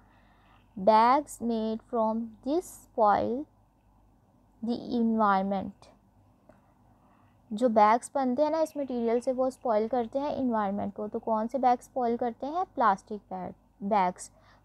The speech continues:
तो we will write, अ, पी एल ए एस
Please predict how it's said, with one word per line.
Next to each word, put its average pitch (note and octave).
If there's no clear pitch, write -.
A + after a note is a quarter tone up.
तो G#3+
we G#3+
will A#3+
write, B3
अ, E4
पी B3+
एल -
ए A#3+
एस -